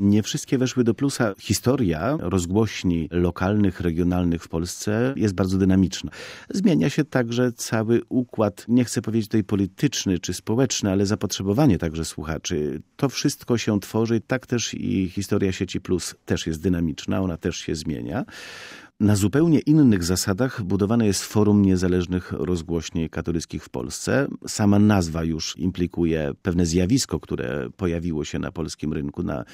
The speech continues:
rynku mediów lokalnych, a mianowicie nie jest to już sieć, nie jest to platforma współpracy, jest to forum, czyli podstawą naszego forum jest to, że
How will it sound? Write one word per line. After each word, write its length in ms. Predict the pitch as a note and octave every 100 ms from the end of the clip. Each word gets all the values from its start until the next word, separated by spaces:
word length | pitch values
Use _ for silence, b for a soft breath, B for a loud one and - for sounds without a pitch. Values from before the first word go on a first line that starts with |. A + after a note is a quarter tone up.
| B
rynku 260 | - F2+ E2
mediów 340 | E2+ D#2+ F2
lokalnych, 540 | D2 - - - E3+ - B B B B
a 80 | -
mianowicie 460 | G2+ G#2 A2 - A#2+
nie 120 | A#2+
jest 160 | B2 -
to 60 |
już 180 | B2 A#2
sieć, 580 | - D2+ - - - - -
nie 180 | E2
jest 320 | F#2 G2+ - -
to 240 | G2+ G2 -
platforma 640 | G2+ F2+ - A2+ A2 E2+
współpracy, 720 | - - E2+ D#2+ D2 - C#2 - B B
jest 180 | D#2+ F2
to 100 | G2+
forum, 520 | - B2+ F2+ D2 G1+ - b b -
czyli 400 | G#2+ F2 A2+ F#3 B B B B B
podstawą 800 | - E2+ - A#2+ C3+ A2+ F#2+ E2+
naszego 400 | D#2 D#2+ F2+ E2
forum 320 | D#2+ G#2+ G#2+
jest 200 | D#2 -
to, 140 | - B2
że 120 | F#2+